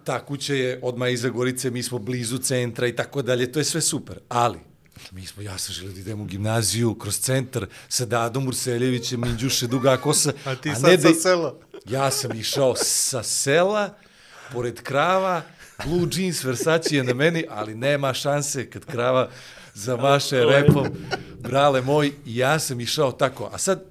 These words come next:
Speaker 1: pošto je, pošto su, o, ka-, kad, kako sam došao u gimnaziju, bilo je sad tu raznoraznih likova, Blokaša, preko Moračana, i bilo je par Zagoričana,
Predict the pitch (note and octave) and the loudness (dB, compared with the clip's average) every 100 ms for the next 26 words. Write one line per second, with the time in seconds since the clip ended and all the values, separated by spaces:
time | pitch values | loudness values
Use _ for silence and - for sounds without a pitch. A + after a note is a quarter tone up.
0 | - B2+ - C#3 G#2+ - _ _ _ _ | -12 -10 -4 -4 -6 -12 _ _ _ _
1 | - - - - A#2+ - - C#3+ C3 - | -10 -10 -12 -12 -12 -8 -8 -8 -10 -18
2 | _ C3 B2+ B2+ B2+ - - A#2+ - B2 | _ -8 -8 -8 -14 -12 -10 -8 -10 -12
3 | - - A2 A2+ E3+ E3 B2 A2 C#3+ F3 | -10 -10 -8 -6 -4 -4 -4 -4 -2 -2
4 | E3 E3+ - - - - A2 D#3+ F3 F3+ | -4 -4 -6 -14 -20 -10 -2 2 2 0
5 | F3+ G3 G#3+ G3+ E3 - - A#2+ G#2 C3+ | -6 -6 -6 -6 -8 -12 -8 -8 -2 -2
6 | D#3+ E3 E3 G3 E3 B2 G2 G#2+ A2 A#2 | -2 -4 -10 -6 -2 -2 -2 -6 -6 -4
7 | A2+ G#2 A2+ G#2+ G#2 G#2 A2 G#2+ A#2+ A#2 | -4 -4 -4 -6 -6 -10 -10 -6 -6 -4
8 | A#2 D#3+ G#3+ - E2+ G2+ G#2+ G#2+ C#3 D3 | -6 -6 -10 -16 -18 -14 -14 -12 -10 -10
9 | C#3+ C#3 F#3 - A2+ F2 | -10 -8 -10 -10 -12 -14